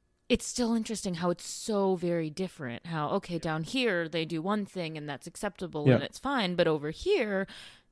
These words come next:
Speaker 1: they just don't.
Speaker 2: Yeah.
Speaker 1: Um, and I'm wondering, you know, does
Speaker 2: Yeah.
Speaker 1: does geography in, in,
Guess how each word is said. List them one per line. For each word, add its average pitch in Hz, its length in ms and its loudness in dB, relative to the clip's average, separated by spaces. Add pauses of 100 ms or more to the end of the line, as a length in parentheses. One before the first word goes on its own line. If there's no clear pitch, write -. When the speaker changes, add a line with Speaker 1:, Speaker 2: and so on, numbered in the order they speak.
(280)
Speaker 1:
they 240 120 4
just 180 240 0
don't. - 560 2 (580)
Speaker 2:
Yeah. 175 300 2
Speaker 1:
Um, 175 320 0 (480)
and 220 140 6
I'm 208 220 6
wondering, 233 540 2
you 202 80 0
know, 175 100 0
does 180 300 6
Speaker 2:
Yeah. 113 160 10 (480)
Speaker 1:
does 220 320 6
geography 220 640 4
in, 262 220 -4
in, 208 220 0